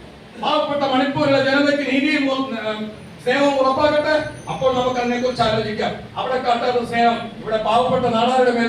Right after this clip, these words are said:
കാട്ടാൻ വന്നു കഴിഞ്ഞാൽ കണക്ക് പറഞ്ഞ് ഞങ്ങൾക്ക് പറയേണ്ടി വരും. സന്തോഷത്തോടുകൂടി തന്നെ പറയാൻ ആഗ്രഹിക്കുന്നു, ഇന്ന് ആദ്യമായി ദക്ഷിണേന്ത്യ നാടാർ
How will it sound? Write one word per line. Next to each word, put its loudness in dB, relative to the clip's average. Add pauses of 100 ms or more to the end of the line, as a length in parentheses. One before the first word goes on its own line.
കാട്ടാൻ 2
വന്നു -6
കഴിഞ്ഞാൽ -2 (300)
കണക്ക് -2
പറഞ്ഞ് 0
ഞങ്ങൾക്ക് -2
പറയേണ്ടി -2
വരും. -2 (800)
സന്തോഷത്തോടുകൂടി 4 (260)
തന്നെ 2 (140)
പറയാൻ 2
ആഗ്രഹിക്കുന്നു, 0 (960)
ഇന്ന് 0
ആദ്യമായി 4 (100)
ദക്ഷിണേന്ത്യ 0
നാടാർ 2